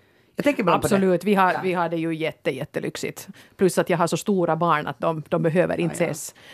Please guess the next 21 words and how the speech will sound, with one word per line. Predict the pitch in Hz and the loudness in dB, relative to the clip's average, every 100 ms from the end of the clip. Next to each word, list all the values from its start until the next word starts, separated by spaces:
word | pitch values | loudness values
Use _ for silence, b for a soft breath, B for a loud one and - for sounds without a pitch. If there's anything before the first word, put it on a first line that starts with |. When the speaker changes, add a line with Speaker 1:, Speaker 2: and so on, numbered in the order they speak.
| B B | B B
Speaker 2:
eh, | 165 165 - | 0 0 0
om | 180 175 | 0 2
hand | 214 196 | 4 4
hela | 185 | 2
tiden | 185 262 302 294 262 | 2 4 6 6 6
och, | 247 - | 4 4
och, | 226 196 | 4 4
och | 202 | 0
så | 220 | 0
de | 208 202 | 2 2
här | 196 | 2
större | - 190 185 | 2 2 2
tar | 185 | 0
hand | 196 185 | 2 0
om | 175 | 0
den | 180 | 0
här | 208 | 2
minsta, | 240 254 - - 160 - | 6 6 4 2 0 0
vilket | 208 254 294 | -2 2 2
också | - | 2
<laughs> | - | 2